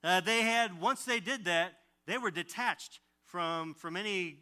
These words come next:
any groups, any, any populace that they had, uh, previously been close to that may have been to supply and help them with some of the needs that they had. They had to do everything for themselves, uh, once they got out and, and set up camp where, in the places they were going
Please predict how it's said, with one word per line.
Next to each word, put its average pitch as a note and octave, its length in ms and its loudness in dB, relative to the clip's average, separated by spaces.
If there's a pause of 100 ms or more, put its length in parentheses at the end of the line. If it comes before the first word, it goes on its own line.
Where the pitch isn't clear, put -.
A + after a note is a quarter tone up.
any F3+ 180 -6
groups, F#3 460 -4
any, E3 240 -8
any E3 180 -8
populace G3 600 2
that D#3 160 -14
they F#3 140 -4
had, D#3+ 300 -4 (300)
uh, D#3+ 280 6
previously G3 720 -6
been E3 240 -8
close F#3+ 360 -8
to C3 260 -12
that D3 140 -10
may E3 180 -4
have E3+ 160 -4
been F3 160 -6
to F3+ 180 -14
supply E3+ 560 -2
and C#3 100 -10
help F3+ 220 -14
them C3 240 -14 (320)
with B2+ 100 -14
some F3 200 -10
of D#3 60 -12
the C#3+ 60 -8
needs D3 360 -10
that C3 140 -16
they D3 160 -10
had. B2+ 320 -10 (600)
They G#3 140 2
had B3 160 6
to C4 60 0
do B3+ 160 4
everything B3 520 8
for G3 160 -8
themselves, F3 960 -2 (460)
uh, D#3 260 4
once G3 240 -2
they G3+ 140 0
got F#3+ 260 10
out F#3 220 8
and, C#3 560 -14
and C3+ 140 -16
set F#3+ 220 -2
up F3 180 -4
camp E3+ 300 -4
where, D#3 220 -2
in D#3 100 -8
the D3+ 60 -10
places D3+ 400 -8
they D#3+ 120 -2
were C#3+ 120 -8
going D3+ 320 -6